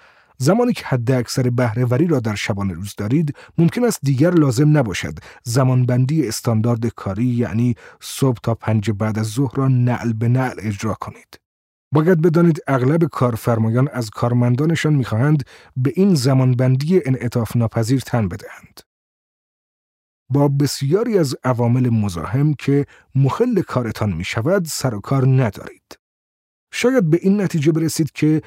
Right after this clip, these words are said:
چون مزاحمت‌ها و وقفه‌های ایجاد شده از سوی همکاران دیگر مطرح نیست و قرار نیست در جلسه‌های بی‌پایان شرکت کنید، بهره‌وریتان در کار خانگی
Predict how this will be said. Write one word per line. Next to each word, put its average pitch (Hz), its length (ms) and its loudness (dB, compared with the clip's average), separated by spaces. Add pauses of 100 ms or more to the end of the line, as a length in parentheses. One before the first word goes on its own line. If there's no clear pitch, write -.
(160)
چون 165 200 2
مزاحمت‌ها 120 760 2
و 135 200 0
وقفه‌های 123 560 -2
ایجاد 117 300 -4
شده 123 260 -2
از 123 120 -2
سوی 127 240 -4
همکاران 113 460 -2
دیگر 107 280 -4
مطرح 107 460 -2
نیست 143 320 -2
و 87 160 -6 (340)
قرار 147 260 2
نیست 175 240 2
در 131 120 2
جلسه‌های 120 640 -2
بی‌پایان 113 520 -6
شرکت 117 420 -4
کنید، 185 360 -2 (300)
بهره‌وریتان 131 880 0
در 127 200 0
کار 123 280 -4
خانگی 107 640 -2